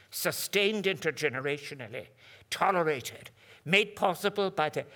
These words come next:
apathy of those who should have cared. And we must recognize how such indifference, delivered into our own times,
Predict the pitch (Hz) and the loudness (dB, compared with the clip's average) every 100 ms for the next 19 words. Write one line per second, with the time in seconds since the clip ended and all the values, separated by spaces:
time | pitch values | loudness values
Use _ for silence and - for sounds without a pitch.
0 | - 349 202 190 - 214 180 - 185 190 | 0 0 2 -2 -2 -4 -4 0 0 0
1 | 185 - - - - 175 - - 180 180 | -4 -12 -18 -20 -2 0 2 2 2 0
2 | - - 143 98 - - _ _ _ _ | -6 -6 -6 -6 -16 -20 _ _ _ _
3 | _ 143 156 190 196 180 196 226 226 220 | _ -4 0 2 2 -2 2 2 2 -4
4 | - 143 95 98 - - - - 185 - | -2 -8 -8 -16 -20 -20 -6 0 0 2
5 | 202 196 240 180 160 226 208 - 139 - | 0 0 -2 -2 2 2 2 -2 -8 -8
6 | - - - - _ - _ 165 160 214 | -16 -12 -12 -12 _ -20 _ -2 4 4
7 | 233 254 226 208 202 196 208 190 185 214 | 6 4 2 0 0 0 2 0 4 2
8 | 220 202 - 180 170 123 - - - | 2 -2 -6 -4 -4 -6 -18 -16 -16